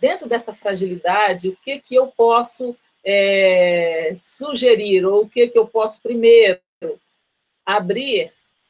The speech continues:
pra fazer diagnóstico, né? Como que eu posso levar as pessoas a, a, a se conscientizarem? Bom, é,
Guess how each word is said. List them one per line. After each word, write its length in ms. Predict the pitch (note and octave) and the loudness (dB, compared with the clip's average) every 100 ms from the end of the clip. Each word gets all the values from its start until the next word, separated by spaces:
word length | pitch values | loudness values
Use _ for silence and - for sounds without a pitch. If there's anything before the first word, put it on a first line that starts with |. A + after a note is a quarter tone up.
| _ _ _ _ _ | _ _ _ _ _
pra 140 | G#3+ | -6
fazer 280 | G#3+ G#3+ A3+ | -4 2 2
diagnóstico, 880 | A3+ G#3+ A3+ F3+ E3 D3+ - - _ _ _ _ _ _ | 2 0 -2 -4 -4 -4 -10 -18 _ _ _ _ _ _
né? 140 | F#3+ | -6
Como 200 | A3 B3+ | -4 -2
que 60 | C4+ | -2
eu 80 | C#4+ | -2
posso 280 | C4+ C4 B3 | -2 -4 -2
levar 360 | B3 G#3+ C4+ | -2 0 -2
as 160 | D4 - | -2 -4
pessoas 680 | C4 B3 - G#3 A3+ A#3 | -8 -8 -4 2 2 2
a, 260 | A3+ A3+ A3+ - - | 0 -2 -2 -10 -4
a, 680 | F#3 F#3 F3+ F3 D#3+ D#3 - _ _ | 0 2 0 0 -4 -8 -12 _ _
a 100 | E3 E3+ | -20 -20
se 300 | - - B3 | -20 -16 -10
conscientizarem? 1040 | C4+ D4+ - D4+ - C#4+ G3+ F#3+ G3+ A3 | -6 -6 -8 -12 -14 -8 -4 -2 0 0
Bom, 260 | F#3 F3+ F3 _ _ _ | 0 -2 -2 _ _ _
é, 420 | F#3+ F#3+ F3+ E3+ | 4 4 4 0